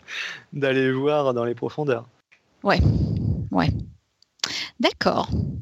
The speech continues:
Speaker 2: Euh, une question que je trouvais intéressante, euh, de Randy encore, qui me disait, peut-on penser que la Terre sera semblable à Mars dans quelques milliards d'années ?
Speaker 1: Faudrait qu'elle refroidisse. Et ça, je suis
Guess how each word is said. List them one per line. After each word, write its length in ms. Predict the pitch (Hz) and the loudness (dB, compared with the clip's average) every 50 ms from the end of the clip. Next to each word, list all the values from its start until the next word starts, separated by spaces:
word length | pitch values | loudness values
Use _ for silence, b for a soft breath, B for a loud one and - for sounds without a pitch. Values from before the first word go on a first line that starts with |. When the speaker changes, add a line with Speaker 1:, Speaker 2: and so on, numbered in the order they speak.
| B B B B B B B B - - | B B B B B B B B -2 0
Speaker 2:
Euh, 200 | 240 247 247 240 - | 2 2 2 2 2
une 120 | 269 269 269 | 0 0 0
question 300 | 294 277 - - 349 381 | 0 0 2 2 2 2
que 360 | - - - - - - 214 | 0 -2 -4 -6 -6 -2 0
je 120 | 196 - | 0 0
trouvais 240 | 208 - - 233 226 | 0 0 0 2 2
intéressante, 680 | 233 233 - 254 220 202 - - - 247 269 269 - | 2 2 2 0 0 0 -2 -2 0 0 0 2 2
euh, 380 | 220 202 202 196 196 196 190 185 | 4 4 4 4 4 4 4 4
de 80 | 185 | 4
Randy 460 | 185 185 190 233 220 208 190 226 254 262 | 2 4 4 4 4 4 4 4 2 2
encore, 340 | 240 214 - 247 254 262 | 2 0 0 0 0 0
qui 140 | - - 233 | 0 0 2
me 60 | 208 | 2
disait, 200 | 196 180 202 254 | 2 2 0 -2
peut-on 320 | - - 262 247 254 233 214 | 0 2 2 2 2 2 2
penser 340 | - 254 254 - - 311 285 | 2 2 2 2 2 0 0
que 100 | - 233 | 0 0
la 100 | 208 202 | 0 0
Terre 300 | - - - 233 240 - | 0 0 0 0 2 2
sera 240 | - 220 180 185 190 | 2 2 2 2 2
semblable 500 | - - 247 233 226 220 226 233 214 - - | 2 2 2 2 2 2 2 2 0 0 0
à 80 | 214 185 | -2 0
Mars 460 | 185 185 208 226 - - - - - - - | 2 2 0 0 0 -2 -4 -6 -8 -4 -2
dans 140 | 185 185 185 | -2 -2 0
quelques 280 | - 226 202 - - | 0 0 0 0 0
milliards 380 | 175 185 208 208 226 220 208 196 | 0 2 2 2 2 0 0 2
d'années ? 340 | 185 185 185 180 175 175 - - - _ _ _ _ _ B B B B B B | 2 2 2 0 -2 -4 -6 -10 -14 _ _ _ _ _ B B B B B B
Speaker 1:
Faudrait 260 | - 139 135 185 202 | 2 4 6 6 6
qu'elle 120 | - 160 | 6 4
refroidisse. 720 | 131 - - - 160 156 127 120 110 - - - - - - _ _ _ _ _ _ _ _ _ _ _ - | 2 2 2 2 4 4 4 2 -2 -2 -2 -2 -2 -4 -6 _ _ _ _ _ _ _ _ _ _ _ 2
Et 200 | 131 120 120 113 | 4 6 6 6
ça, 580 | 113 - - - - - 165 165 180 185 180 | 4 2 2 2 2 4 4 6 6 6 4
je 160 | 170 143 120 117 | 2 0 -2 -4
suis 380 | 110 - - - - - 120 | -4 -4 -4 -4 -4 -8 -10